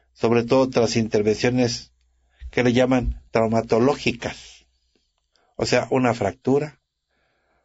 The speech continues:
o una prótesis de cadera cuando se coloca, o bien por enfermedades de rodilla.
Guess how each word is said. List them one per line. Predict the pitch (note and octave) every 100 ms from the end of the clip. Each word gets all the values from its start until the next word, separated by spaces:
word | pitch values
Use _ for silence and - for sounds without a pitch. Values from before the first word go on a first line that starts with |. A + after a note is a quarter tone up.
| _ _
o | - A2+
una | A2 G2+ F#2
prótesis | - A2 A2+ - F#2+
de | G2+
cadera | G#2+ C#3 F#3+ -
cuando | G2+ F#2+
se | - G#2
coloca, | G#2+ B2+ C3 C3 C3 - _ _ _ _ _ _ _ _ _
o | A#2
bien | A#2+ B2+ A#2+
por | A#2
enfermedades | G#2+ A2 A2 A2+
de | G#2+ F#2
rodilla. | F#2 F#2 F#2+ - -